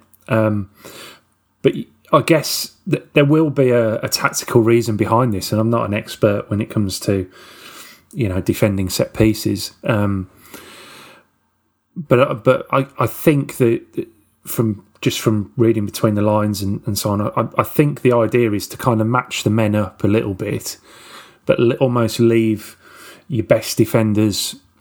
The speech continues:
or a best defender, someone like Mings, free to attack the ball. Now, that's fine if you haven't got a, an absolute wizard of a free kick specialist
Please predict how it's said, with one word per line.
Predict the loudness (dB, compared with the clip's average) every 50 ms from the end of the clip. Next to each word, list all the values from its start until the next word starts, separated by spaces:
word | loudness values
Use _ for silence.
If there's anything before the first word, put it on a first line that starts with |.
| -2
or | 0 2 2
a | 4 4 2
best | 2 0 -2 -4 -4 -4 -4
defender, | -4 0 0 0 0 0 -2 -2
someone | -4 -2 -2 -4 -2 -2
like | -4 -4 -2
Mings, | -2 -2 0 0 -2 -4 -4 -6 -6
free | 0 2 2 2 2 0
to | -2 -2 -2 0 -2
attack | -2 -4 -2 -4 -4 -4 -4 -2
the | -2 -2
ball. | 2 2 2 2 2 0 -4 -8 _ _ _ _ -20 -20 -20 -20 -20 -20 -20 -20 -20 -20 -20 -20 -20 _ _ _ _ -2
Now, | 0 2 2 2 2 0 -2 -6 _ _ _ _ _ _ _ _ _ _ 0
that's | 0 0 0 0
fine | -6 2 4 4 4 4 2 0 -2 -2 -4 -4 -6 -4
if | -4 -4 0 0
you | 0 2
haven't | 2 2 0 0 -2 0
got | 0 0 0 0 -4 _ _ _ _ -20 _ _ _ _ _ -4 0
a, | 0 2 2 2 0 -2 -4 _ -4
an | -2 -2 -2
absolute | -2 -4 -6 -6 -2 0 0 0 0 0 0
wizard | 2 2 2 2 2 -2 -2 -2
of | -2 -4 -4
a | -6
free | -2 2 2 2 2 0
kick | 0 -2 -2 -2 -2 -10 -16 -16 -16 _ _ _ _ -6
specialist | -6 -4 0 0 0 0 -2 -4 -2 -2 -2 -2 -4 -8 -8 -10 -12 -14